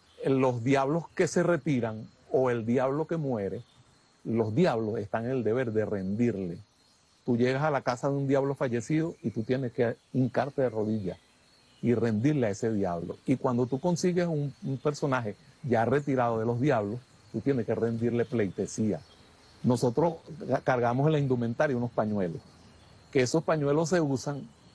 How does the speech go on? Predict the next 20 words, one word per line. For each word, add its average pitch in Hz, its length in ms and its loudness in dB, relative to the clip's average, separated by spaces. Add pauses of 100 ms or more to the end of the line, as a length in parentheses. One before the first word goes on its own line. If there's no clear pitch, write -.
(120)
porque 113 220 -4
a - 20 2
los 107 140 0
diablos 135 320 0
se 123 100 -2
le 107 100 0
dan 104 400 -4
las 120 160 -2
limosnas, 98 460 -2
¿no? 113 140 -4
Lo 92 100 -4
que 90 100 -6
llaman 101 360 -6 (240)
el 110 200 0
diezmo. 101 460 0 (680)
Esos 123 200 0
pañuelos 139 380 0
se, 156 180 0
se - 140 2
usan 135 360 -2